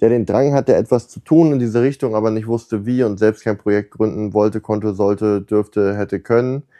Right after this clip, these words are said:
Ähm, wir suchen jemanden, der uns im Bereich Social Media unterstützen kann, uns da ein bisschen entlasten kann. Äh, wenn du denkst, das ist was für dich und du hast Bock, ein Teil von Sternwege zu werden, dann melde dich einfach gerne per Mail, hallo at sternenwege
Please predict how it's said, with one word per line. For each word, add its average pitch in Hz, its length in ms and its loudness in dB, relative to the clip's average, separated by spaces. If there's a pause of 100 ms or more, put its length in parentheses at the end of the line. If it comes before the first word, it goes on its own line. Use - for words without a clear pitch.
(640)
Ähm, 104 580 -2
wir 107 160 -6
suchen 113 180 -6
jemanden, 110 300 -2
der 110 100 4
uns 95 140 -2
im 98 100 -8
Bereich 107 240 0
Social 110 300 -4
Media 113 180 -2
unterstützen 107 520 -8
kann, 104 360 -6 (140)
uns - 160 -14
da 95 100 -4
ein 95 100 -2
bisschen 95 200 -8
entlasten 95 420 -8
kann. 92 320 -8 (760)
Äh, 92 300 0
wenn 90 180 -2
du 104 160 -6
denkst, 98 440 -2
das 90 160 -8
ist - 240 -8
was 98 160 -4
für 104 120 -6
dich 95 280 -6
und 87 100 -12
du 92 100 -4
hast - 240 -10
Bock, - 200 -4
ein 80 100 -12
Teil 85 220 -4
von 87 120 -10
Sternwege 87 420 -8
zu 82 140 -16
werden, 85 320 -6 (500)
dann 92 140 -6
melde 95 180 0
dich - 120 -8
einfach 95 200 -6
gerne 95 200 -4
per 90 160 -8
Mail, 107 420 0
hallo 101 360 0
at - 220 -10
sternenwege 90 1080 -4